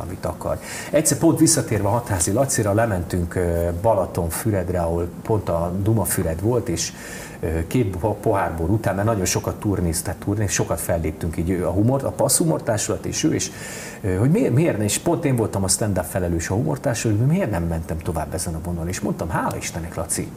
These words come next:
nincs annyi időm, hogy, hogy én most még elkezdjek így, mit tudom, ilyen mindenféle humoros jelenteket írkálni, és hétfőtől péntekig ide, meg oda menjek haknizni, de hétvégén meg amoda.”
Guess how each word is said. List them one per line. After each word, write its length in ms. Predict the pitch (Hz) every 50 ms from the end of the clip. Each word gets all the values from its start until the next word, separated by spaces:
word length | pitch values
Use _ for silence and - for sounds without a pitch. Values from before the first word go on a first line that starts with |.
| -
nincs 220 | 117 104 85 - - 82 80
annyi 100 | 82 82
időm, 240 | 78 78 80 73 73
hogy, 180 | - - - - - - - - - - - -
hogy 140 | - 92 87
én 120 | 90 82
most 220 | 82 82 82 - -
még 140 | 90 85 85
elkezdjek 540 | 87 82 82 - 85 80 80 82 78 -
így, 140 | - 80 80 87 87
mit 120 | 82 78 -
tudom, 180 | - 95 87 85 82 90
ilyen 140 | 90 85 82
mindenféle 460 | 87 87 85 82 82 - - 95 85
humoros 420 | 85 90 87 82 80 80 - - -
jelenteket 500 | 98 85 85 82 87 85 - - 85 -
írkálni, 380 | 110 110 107 - 95 87 82
és 240 | 80 80 - - - - - 104 110 107 -
hétfőtől 540 | 98 110 113 107 - - 82 80 - 82 -
péntekig 520 | - 101 95 87 - - 87 - - 80 92
ide, 180 | 135 143 117
meg 180 | 92 87 80 80
oda 180 | 113 151 165 165
menjek 320 | 156 143 127 120 107 -
haknizni, 440 | - 104 95 - - 87 82 82 85
de 60 | 78
hétvégén 460 | 82 85 80 - - 76 73 73 76
meg 160 | 76 78 78
amoda.” 360 | 80 82 76 - - 76 73